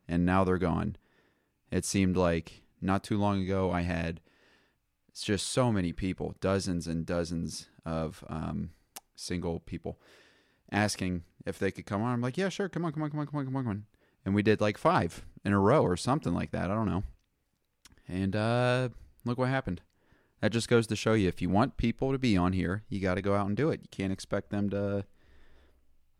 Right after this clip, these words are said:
ask you every time, which would be nice, but who knows? So, we'll open it up like that. If you wanna be on here, feel free. Hit me up. There's the okay boy.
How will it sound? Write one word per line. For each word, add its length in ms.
ask 300
you 80
every 180
time, 360
which 160
would 100
be 80
nice, 300
but 280
who 100
knows? 220
So, 280
we'll 120
open 220
it 80
up 140
like 160
that. 220
If 140
you 80
wanna 200
be 120
on 140
here, 320
feel 180
free. 380
Hit 160
me 100
up. 200
There's 320
the 420
okay 600
boy. 180